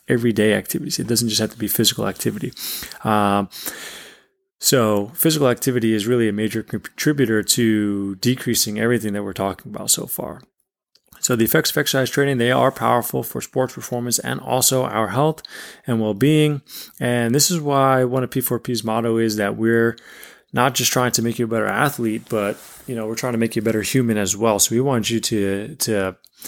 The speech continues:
be at your best on and off the golf course, because for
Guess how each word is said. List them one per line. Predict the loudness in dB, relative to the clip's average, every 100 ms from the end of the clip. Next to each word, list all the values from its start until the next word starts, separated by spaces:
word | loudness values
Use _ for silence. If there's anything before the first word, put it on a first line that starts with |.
| -16 -18 0
be | 4 4
at | 2
your | 0
best | 0 -2 -4 -2
on | -2 -2 -2
and | -4 -4
off | -4 -4 -4
the |
golf | -2 0 0
course, | -2 -6 -4
because | -4 -2 0 0
for | -2 0 0 2 0 -2 -6